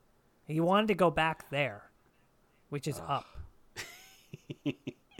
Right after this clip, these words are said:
Speaker 1: So,
Speaker 2: Someday.
Speaker 1: if we're really gonna shout out,
Speaker 2: <laughs>
Speaker 1: it's Gonzo and the guy from Up.
Speaker 2: Gonzo and the guy
Speaker 1: Because
Speaker 2: from
Speaker 1: at the
Speaker 2: Up,
Speaker 1: end of
Speaker 2: for
Speaker 1: the
Speaker 2: sure.
Speaker 1: day, you just wanna go
Speaker 2: Yep.
Speaker 1: up.
Speaker 2: <clears throat> Exactly.
Speaker 1: And that's really,
Speaker 2: Why
Speaker 1: you
Speaker 2: don't we
Speaker 1: know,
Speaker 2: go up?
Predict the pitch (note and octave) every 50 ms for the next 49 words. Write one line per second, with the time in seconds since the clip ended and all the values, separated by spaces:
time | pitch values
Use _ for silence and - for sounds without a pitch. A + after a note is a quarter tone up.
0 | - - - _ - - - - - - - - - G#3 G#3 G#3+ G#3 G3+ - -
1 | - G3+ F#3+ - G#3+ A#3+ B3+ G#3 G3 G#3+ A3+ A3+ A3+ G#3 A3 G#3+ G#3 - - G3+
2 | F#3+ F3+ F#3 F#3 G3 A3+ A#3 - - _ _ _ _ _ _ - - F#3 D#3+ -
3 | - - F3 G3 A3 A3 G3 A#3 A3+ A#3 A3 F#3 - - F#3 G#3 G#3 G#3 G3+ F#3+
4 | G3 G3 G3 G3 G#3+ F#3+ F3 F#3+ G#3 G3+ G3+ - - F#2 E2+ F2+ E2 E2 E2 E2
5 | - - - _ - A2+ A#2+ A#2+ A#2+ A2+ A2 G#2 F#2+ G2 F#2 E3+ F3 G3+ F3+ G3
6 | G3 F#3+ A3+ G3+ G3+ G#3+ A3+ A#3 A#3 A3 G#3+ F#3+ G#3+ G#3+ G3+ D#3+ C#3 C3+ C#3+ C#3
7 | _ - D#3+ D#3 F#3+ G#3 G3 - G3+ G3 G3 G3 F#3+ D#3+ F3 F3 E3+ C3 A#2+ C#3+
8 | C3+ - _ - - - - - E3 - - - - - _ _ _ _ _ _
9 | _ _ _ _ _ _ _ _ _ _ _ _ _ _ _ - - G2 F#2+ -
10 | F#2 E2+ F2 - - - E3+ - - - D3+ D#3 D#3+ D#3+ D#3+ - - D3+ D#3 E3
11 | F3 F#3 F3+ F3 E3+ D3+ C3+ D#3+ F3 E3+ D3 D3+ D#3 F2 E2 E2 E2 E2 D#2+ -